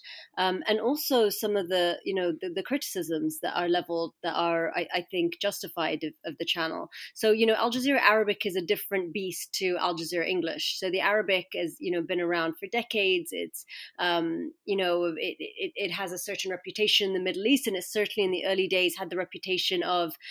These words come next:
having the opinion and the other opinion. That's what, that's what its slogan was. And it was the first sort of pan-Arab station to really, um, to even sort of bring on Israeli guests, for example, uh, speak in different languages. It,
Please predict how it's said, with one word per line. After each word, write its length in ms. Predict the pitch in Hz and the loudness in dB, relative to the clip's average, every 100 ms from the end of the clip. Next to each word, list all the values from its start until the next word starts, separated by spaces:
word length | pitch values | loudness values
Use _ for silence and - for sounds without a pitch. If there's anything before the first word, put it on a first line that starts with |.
| - | -8
having 560 | - 190 175 175 175 170 - | 0 2 4 2 2 0 2
the 100 | 208 | 2
opinion 460 | 220 269 269 254 | 4 8 10 10
and 100 | 208 | 6
the 100 | 202 - | 4 2
other 180 | 190 | 2
opinion. 400 | 190 - 185 165 | 0 0 2 4
That's 240 | 170 185 - | 2 0 -4
what, 120 | 190 - | -6 0
that's 260 | 196 185 - | -2 0 -4
what 140 | 175 | -2
its 260 | 170 - - | -2 -4 0
slogan 400 | 214 208 190 170 | 2 2 2 0
was. 240 | 160 156 | -2 -2
And 100 | 202 | -2
it 60 | 214 | 0
was 120 | 226 | 0
the 60 | |
first 380 | 254 - 285 285 | -2 2 2 2
sort 80 | 220 | -4
of 140 | 202 | -6
pan-Arab 640 | - 220 214 190 190 190 170 - - - | -2 0 0 0 0 0 -2 -12 -20 -16
station 640 | - 214 233 - 190 180 | 2 4 6 4 4 2
to 200 | - 190 | 0 -2
really, 500 | 175 196 214 233 233 - - - - | 2 2 4 4 2 -2 -16 -6 2
um, 280 | 185 180 165 | 4 4 0
to 100 | 254 | 0
even 320 | 254 262 262 | 4 6 4
sort 220 | - 233 | 4 0
of 60 | 175 | 6
bring 220 | 233 247 | 8 8
on 420 | 185 214 208 202 165 202 | 6 6 6 4 -2 -4
Israeli 540 | 165 202 202 202 185 | 2 4 4 4 4
guests, 400 | 202 160 - - | 4 4 0 -8
for 100 | - | -2
example, 720 | 180 165 175 170 175 170 165 - | -2 2 0 0 0 0 0 0
uh, 140 | 180 | 0
speak 340 | 175 - 240 233 | 0 -2 0 0
in 80 | 208 | 0
different 320 | 202 208 180 | 0 0 0
languages. 680 | 190 202 180 175 160 165 | 0 2 2 2 2 2
It, 100 | 190 | -2